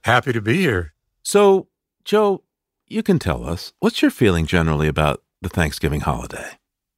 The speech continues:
Speaker 1: I would describe it as ambivalent. It was always very important when I was a kid growing up, but when I look at it from the viewpoint of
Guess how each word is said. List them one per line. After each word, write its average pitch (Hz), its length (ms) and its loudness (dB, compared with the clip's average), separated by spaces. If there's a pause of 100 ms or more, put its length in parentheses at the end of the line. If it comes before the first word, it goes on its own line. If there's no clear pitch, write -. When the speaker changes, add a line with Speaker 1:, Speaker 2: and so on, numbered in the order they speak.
(140)
Speaker 1:
I 135 160 2
would 151 160 0
describe 139 520 0
it 131 100 -4
as 104 200 0
ambivalent. 104 720 -2 (840)
It 135 140 0
was 123 180 2
always 151 320 2
very 139 240 -2
important 135 680 -6
when 113 160 0
I 110 100 0
was 98 140 -2
a 101 80 -2
kid 123 280 0
growing 127 340 0
up, 113 280 0 (580)
but 131 320 2
when 131 240 -2
I 120 120 0
look 143 240 0
at 143 200 0
it 123 140 -8
from 113 260 -4
the 107 240 -2
viewpoint 135 640 -2
of 107 400 -2